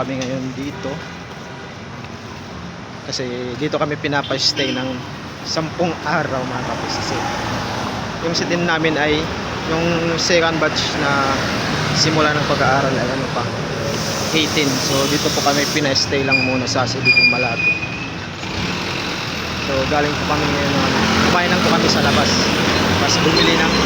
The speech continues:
ah, tinapay rin pang snack mamaya. Dito na naman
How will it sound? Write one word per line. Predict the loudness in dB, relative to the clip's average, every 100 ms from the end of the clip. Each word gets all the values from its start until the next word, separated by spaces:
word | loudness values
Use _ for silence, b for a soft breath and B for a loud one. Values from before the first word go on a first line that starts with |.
| 2
ah, | 2 0 -2 -2 -2 -4 -4 -4 -4 -2
tinapay | 0 0 2 0
rin | 0 0
pang | -2 0 0
snack | 0 0 -2 -4 -4
mamaya. | -4 -4 -4 -6 -8 -8 -8 -8 -8 -8 -8 -8 -8 -8 -8 -8 -8 -10 -10 -10 -8 -10 -10 -10 -10 -10 -10 -10 -10 -10 -8 -8 -8 -8 -6 -6 -6 -6 -6 -6 -8
Dito | -8 -6 -4
na | -4
naman | -4